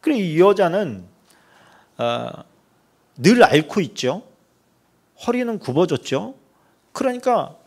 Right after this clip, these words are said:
일반인들이 볼 때는 이 여자는 보통 저주받은 여자가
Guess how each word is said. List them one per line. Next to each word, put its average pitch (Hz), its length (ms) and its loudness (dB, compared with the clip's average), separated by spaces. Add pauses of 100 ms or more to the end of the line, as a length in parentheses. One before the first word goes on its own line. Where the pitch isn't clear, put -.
(120)
일반인들이 233 760 2
볼 147 200 0
때는 - 180 0
이 127 140 0
여자는 156 440 0
보통 233 360 -6
저주받은 139 560 0
여자가 101 440 -4